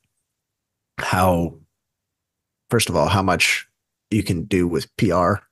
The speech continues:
with, like, really good P R, how much of a narrative you can craft as opposed to the way this business is run.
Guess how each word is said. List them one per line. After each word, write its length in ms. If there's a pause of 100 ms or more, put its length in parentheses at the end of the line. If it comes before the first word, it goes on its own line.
with, 200
like, 180
really 240
good 240
P 160
R, 220
how 160
much 180
of 60
a 160
narrative 440
you 80
can 120
craft 400
as 120
opposed 360
to 280 (1080)
the 80
way 160
this 180
business 420
is 160
run. 440